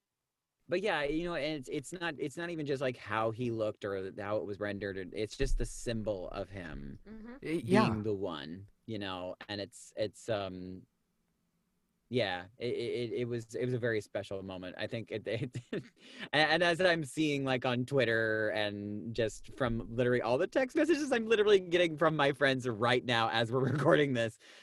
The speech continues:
Speaker 1: um, people are freaking the F out and all just, like, so elated and
Speaker 2: Well, there's something, I mean, sure, it's thrilling and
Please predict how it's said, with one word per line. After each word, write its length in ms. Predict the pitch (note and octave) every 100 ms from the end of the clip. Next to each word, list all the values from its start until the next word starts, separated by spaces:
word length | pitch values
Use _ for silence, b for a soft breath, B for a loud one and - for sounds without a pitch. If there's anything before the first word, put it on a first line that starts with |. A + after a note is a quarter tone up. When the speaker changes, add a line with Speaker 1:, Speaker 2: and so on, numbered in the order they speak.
| B -
Speaker 1:
um, 500 | A#2 A2+ G#2+ G2+ G#2+
people 240 | A#2+ C#3+ C3+
are 240 | A#2+ G#2+ - A#2 _
freaking 520 | E3 E3 E3 D3 D3+
the 160 | C#3 -
F 140 | A#2+ -
out 340 | A2 G2+ F#2+ - -
and 280 | G#2+ G#2 G2+
all 400 | - A2+ A2+ A2
just, 340 | G2+ G#2+ G2+ -
like, 320 | G2 F#2+ - -
so 340 | - B2 A#2
elated 600 | A2+ A#2 G#2+ G#2 F#2+ F2+ F2
and 400 | G2 F#2 F2+ F2+ - _ -
Speaker 2:
Well, 200 | C4+ - C4+
there's 180 | D4+
something, 600 | - E4+ F4 G4+ G#4 G4 F4+ - _ _ _ _ _ _ _ A#3+ B3 B _ -
I 60 | B3+
mean, 220 | C4+ C4 - _ _ -
sure, 360 | - G3+ E3 -
it's 180 | A3 -
thrilling 440 | A3 G3+ G3 F#3
and 220 | F3+ F3